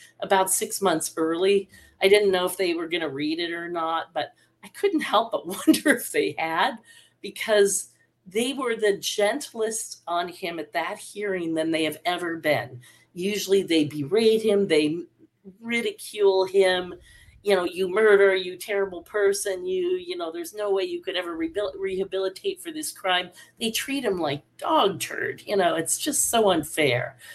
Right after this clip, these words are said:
And, uh, but this time they were actually somewhat respectful to him.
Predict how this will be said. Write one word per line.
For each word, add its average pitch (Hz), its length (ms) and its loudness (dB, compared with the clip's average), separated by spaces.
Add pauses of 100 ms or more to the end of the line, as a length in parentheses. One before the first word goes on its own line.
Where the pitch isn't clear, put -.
(340)
And, 180 420 8
uh, 160 260 8
but 202 160 -2
this 339 220 -2
time 381 300 -2
they 381 120 4
were 415 120 2
actually 403 520 -2
somewhat 294 420 -6
respectful 226 680 -6
to 185 180 -8
him. 143 340 -6